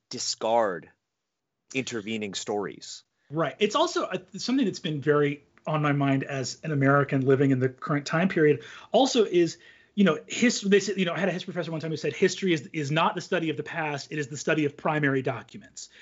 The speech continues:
Speaker 2: It's the
Speaker 1: Yes.
Speaker 2: story of the recordings of the past." And if you look at America right now and the fact that we have people that are living in completely different realities that don't even absorb the same
Speaker 1: <laughs>
Speaker 2: facts and are,
Speaker 1: Yep.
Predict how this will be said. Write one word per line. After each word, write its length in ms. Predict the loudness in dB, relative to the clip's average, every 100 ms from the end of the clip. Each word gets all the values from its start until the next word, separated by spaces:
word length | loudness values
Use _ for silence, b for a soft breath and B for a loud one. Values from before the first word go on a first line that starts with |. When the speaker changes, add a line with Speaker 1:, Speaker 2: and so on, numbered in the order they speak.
| B
Speaker 2:
It's 160 | -6 -4
the 60 |
Speaker 1:
Yes. 80 | -4
Speaker 2:
story 380 | 2 4 4 4
of 320 | 4 0 -2 -12 b b
the 100 | -2
recordings 680 | -2 0 4 4 4 -2 -8
of 120 | -12
the 80 | -14
past." 420 | -18 -18 -20 -20 B B B
And 100 | -2
if 80 | 0
you 200 | -2 -2
look 180 | -2 0
at 80 | 0
America 460 | 2 2 0 -2
right 280 | -4 -6 -2
now 480 | -2 0 0 -2 -4 B B -2
and 300 | 2 2 0
the 120 | -2
fact 380 | 0 -2 -2 -2
that 180 | -2 -4 _ -12 -12 -10 -6
we 140 | 0
have 140 | 0 0
people 220 | 0 2
that 100 | 4
are 80 | 4
living 400 | 6 6 4 0
in 180 | -4
completely 600 | -6 -8 -8 -2 -2 -2
different 360 | -2 -2 -2 -10
realities 760 | -8 -4 0 0 2 0 -2 -4
that 100 | -2
don't 180 | 0
even 140 | 0 -2
absorb 420 | -2 2 2 2
the 80 | -4
same 240 | -10 -10
Speaker 1:
<laughs> 0 |
Speaker 2:
facts 420 | -6 -6 -6 -2 -4 B B
and 240 | 0 2 4
are, 180 | 4
Speaker 1:
Yep. 160 | 2